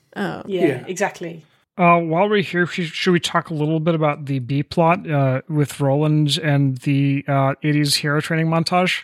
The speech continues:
Speaker 1: Oh, yeah. Um,
Speaker 3: Yeah.
Speaker 1: I re-, I really like the kind of running plot of Roland's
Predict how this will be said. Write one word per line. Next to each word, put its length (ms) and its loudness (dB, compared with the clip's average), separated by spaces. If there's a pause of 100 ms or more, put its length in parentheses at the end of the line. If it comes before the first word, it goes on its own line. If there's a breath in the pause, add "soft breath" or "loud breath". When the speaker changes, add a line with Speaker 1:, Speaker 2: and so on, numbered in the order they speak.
Speaker 1:
Oh, 200 4
yeah. 560 4 (200)
Um, 320 0
Speaker 3:
Yeah. 420 0 (420)
Speaker 1:
I 440 -2
re-, 200 0
I 80 6
really 320 2
like 500 -2
the 80 -2
kind 220 0
of 100 -2
running 460 -4 (120)
plot 520 -2
of 420 -4
Roland's 840 -2